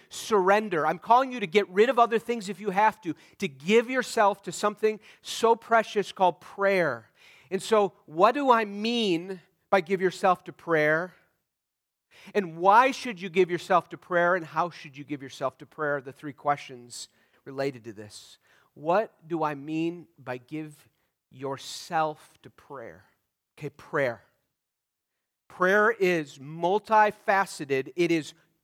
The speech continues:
talking to God the Father, and Je-, you pray to Jesus.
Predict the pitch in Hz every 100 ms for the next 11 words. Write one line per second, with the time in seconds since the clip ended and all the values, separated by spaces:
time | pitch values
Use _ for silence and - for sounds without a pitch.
0 | _ - - 220 247 254 233 202 _ _
1 | - - 233 262 196 233 233 240 262 240
2 | 226 - 240 226 214 185 185 196 - _
3 | _ 190 247 214 233 233 202 208 170 226
4 | 240 190 226 208 208